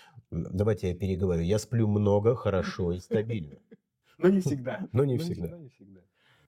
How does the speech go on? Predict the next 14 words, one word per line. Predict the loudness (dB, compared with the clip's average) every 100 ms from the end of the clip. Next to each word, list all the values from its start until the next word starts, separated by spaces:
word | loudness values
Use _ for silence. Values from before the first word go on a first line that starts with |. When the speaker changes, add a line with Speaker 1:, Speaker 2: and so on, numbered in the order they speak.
| _ _
Speaker 2:
Олег, | -6 -6 -8 _
скажите, | -20 -12 -10 -10 -12 -14
есть, | -12 -4 -4 -4 -18 -20 -14
э, | -10 -8 -8 -10 -12 -16
стереотипы, | -8 -6 -4 -6 -6 -4
что | -6 -6 -8 -6 -6
творческие | -4 -4 -4 -8 -12 -8 -6
люди | -4 -4 -6 -10
используют | -14 -12 -6 -4 -4 -6
различные, | -8 -6 -6 -6 -10 -10 -12 _ _ _ _ _ _ _ -12
ну, | -8
назовём | -6 -6 -6 -6
их | -2
допинги? | -2 -2 -10 -14